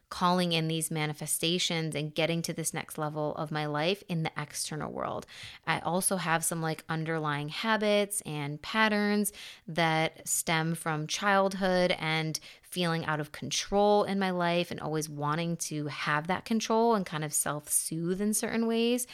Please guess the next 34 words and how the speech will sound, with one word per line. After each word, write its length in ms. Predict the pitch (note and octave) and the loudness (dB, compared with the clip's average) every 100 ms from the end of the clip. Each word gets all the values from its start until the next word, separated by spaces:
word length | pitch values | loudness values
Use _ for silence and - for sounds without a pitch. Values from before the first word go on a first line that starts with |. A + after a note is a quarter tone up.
| - - - | -14 -16 -6
And 120 | F#3+ F3+ | -4 0
so 120 | F3 | 0
we've 120 | F3 | 2
been 160 | E3+ D#3+ | 0 0
working 320 | E3 E3 G#3 | -2 -2 0
on 180 | G#3+ F3 | 2 2
that. 360 | C3+ D3 G#3 - _ _ _ _ _ - - | 2 4 2 0 _ _ _ _ _ -18 -12
So 200 | - - | -4 -2
yeah, 300 | A#3 B3 E3+ C#3+ - - - | 2 2 2 -2 -10 -20 -4
I'm 120 | A3 | 2
just 320 | A3+ C4 - - - - - | 6 6 4 0 -14 -20 -8
doing 300 | G3 C4+ E4 | 2 4 4
my 100 | E4+ | 4
work. 560 | C4 B3+ A3+ - - - - | 4 6 4 2 -10 -12 -2
And 160 | G3+ | 2
I 60 | G3+ | 4
think 200 | A#3 A3+ | 4 4
that's 220 | C#4 - | 2 2
really 160 | A3 G3+ | 2 4
important 420 | G3 G3+ F#3 F3+ | 4 2 2 0
for 80 | F3+ | -2
people 280 | F3+ E3+ | -2 0
to 100 | E3 | 0
share, 500 | E3 - F3 F#3 C3+ - | 0 2 4 4 2 0
that 160 | D#3+ - | -2 0
even 460 | F#3+ F#3+ G#3 G#3 | 0 2 2 2
when 300 | F3+ E3+ E3+ | 2 0 0
you 420 | E3 D#3+ E3+ E3 - | -2 -2 0 0 -2
are 380 | E3 E3 D#3+ E3 - - | -2 0 0 -2 -12 -12
sometimes 1000 | - - F#3+ C#4 B3+ D#3+ D#3 D#3+ F3+ - - | -6 2 4 4 2 0 0 0 0 -2 -2
in 320 | F#3 F3+ F3+ | 0 2 0
the 80 | D#3+ | -2
teacher's 560 | - - G3 - F3 E3 | -2 0 0 -2 -2 0
seat, 600 | - D#3+ D#3 G#3 - | 0 0 -2 -2 -4